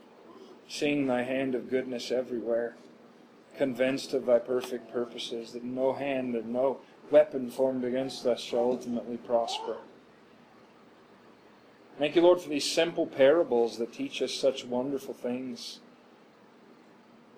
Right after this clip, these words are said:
Lord, banish from our minds the idea of penance, the idea of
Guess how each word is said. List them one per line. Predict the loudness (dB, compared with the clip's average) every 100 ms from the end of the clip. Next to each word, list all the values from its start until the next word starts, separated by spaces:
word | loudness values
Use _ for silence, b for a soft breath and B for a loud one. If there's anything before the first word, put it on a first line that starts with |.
| -20 -20 -20 -20 -20 4
Lord, | 4 6
banish | 6 6 4 -2
from | -4 -2
our | 0
minds | 4 4 4 -2 -2
the | 0
idea | 2 2 0
of | -2 -2
penance, | -2 -2 -6 -6
the | -4
idea | -2 0 2 2
of | 0